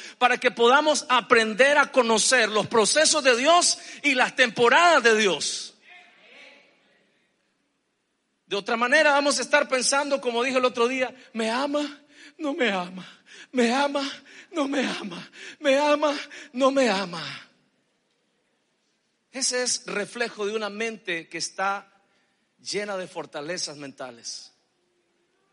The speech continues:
Ese es el reflejo de una mente que no ha permitido que Dios la renueve. Porque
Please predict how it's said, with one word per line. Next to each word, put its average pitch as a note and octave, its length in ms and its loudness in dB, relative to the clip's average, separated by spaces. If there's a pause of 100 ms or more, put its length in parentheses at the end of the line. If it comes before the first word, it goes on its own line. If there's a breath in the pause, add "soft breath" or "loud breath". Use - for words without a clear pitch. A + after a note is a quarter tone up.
(1080)
Ese G#3 180 -8
es A#3+ 100 -6
el A#3 60 -6
reflejo A#3+ 340 -4
de B3 80 -10
una B3 140 -4
mente B3 300 -6
que G#3 120 -8
no A3+ 100 -6
ha A#3+ 60 -4
permitido A#3+ 760 -6
que G3+ 140 -6
Dios A3+ 360 -6
la G3+ 120 -4
renueve. E3+ 640 -12 (600 soft breath)
Porque A#3+ 380 -2